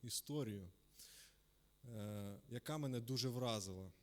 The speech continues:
Проходячи курс «Історія церкви», м, читаючи книгу, я не міг пропустити цю історію, хочу поділитися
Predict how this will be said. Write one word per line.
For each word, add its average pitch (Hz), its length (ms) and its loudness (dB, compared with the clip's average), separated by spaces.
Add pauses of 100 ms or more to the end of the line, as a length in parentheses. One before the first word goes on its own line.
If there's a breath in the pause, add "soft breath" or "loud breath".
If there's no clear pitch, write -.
(1200 loud breath)
Проходячи 139 640 2
курс 156 480 2
«Історія 123 560 2
церкви», 107 680 -2 (460)
м, 101 580 -10
читаючи 107 800 -4
книгу, 113 560 -4 (140)
я 104 600 -2 (760 loud breath)
не 117 200 2
міг 123 360 2
пропустити 113 880 -2 (300)
цю 123 200 -2
історію, 123 520 0
хочу 135 280 -2
поділитися 104 920 -4